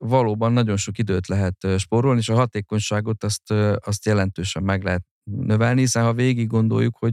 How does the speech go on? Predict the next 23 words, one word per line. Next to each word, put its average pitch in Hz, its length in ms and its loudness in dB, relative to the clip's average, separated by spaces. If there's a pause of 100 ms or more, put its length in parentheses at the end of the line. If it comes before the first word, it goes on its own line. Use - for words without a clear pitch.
(160)
az - 140 -4
nem 139 160 4
mindegy, 117 300 2
hogy 113 140 -2
egy 117 160 4
embert 117 340 2
odaültetünk, 110 680 0
egy, 101 320 -2
hogy 101 140 0
nézem 113 400 4
végig, 107 300 0
nem 104 160 0
tudom, 98 320 0
száz 110 280 0
kamerának, 101 640 -2
vagy 101 200 -6
akár 101 320 -2
csak 104 160 -6
tíznek 107 400 0
is 101 140 -6
a, 95 280 0
nem 98 180 -2
tudom, 82 320 -6